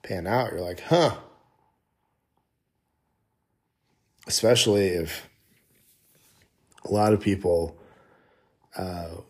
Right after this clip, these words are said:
were telling you their opinion on whether you should or should not do something,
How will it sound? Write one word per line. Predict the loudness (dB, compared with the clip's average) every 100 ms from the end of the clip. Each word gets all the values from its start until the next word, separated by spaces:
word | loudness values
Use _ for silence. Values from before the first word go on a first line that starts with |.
| _ _ _ _ _ -10
were | -6 -6
telling | -4 -2 -2 -4
you | -4
their | -2 -2
opinion | -4 -10 -10 -14 -16 -18 _ _
on | -14 -12 -12 -14 -16 -18 -20 -12
whether | -8 -6
you | -6 -6
should | -4 -4 -4
or |
should | -8 -8
not | -10 -14
do | -8
something, | -8 -8 -12 -16 -16